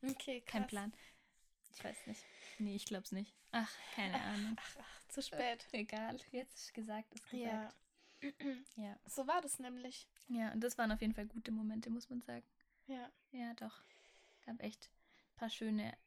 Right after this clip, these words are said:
Speaker 2: schöne Momente, schöne Erfahrungen und so. Ja. Und auch dieses, diese Überraschung, als wir halt an einem Morgen so losgegangen sind,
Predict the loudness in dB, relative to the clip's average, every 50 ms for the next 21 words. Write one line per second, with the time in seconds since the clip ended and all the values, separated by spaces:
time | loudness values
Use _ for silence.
0 | _ -10 -4 0 4 6 6 6 6 6 6 4 4 4 2 0 0 0 -2 -2
1 | -6 -6 -6 -6 -4 -2 0 0 2 2 2 0 -2 -4 -4 -4 -4 -4 -4 -4
2 | _ _ _ _ _ _ _ _ _ _ _ _ _ _ _ _ _ _ _ _
3 | -4 -2 0 0 -2 -4 _ _ -20 -18 -16 -16 -2 4 6 8 8 8 10 8
4 | 8 8 6 2 2 2 2 2 0 -2 -4 -4 -4 -2 -2 0 0 2 2 4
5 | 4 6 6 6 4 4 2 2 2 0 0 0 0 0 0 0 0 0 0 0
6 | 0 0 2 2 2 2 2 0 0 -2 0 0 0 0 0 -2 -4 -4 -4 -2
7 | 0 2 2 4 4 4 4 2 2 0 -2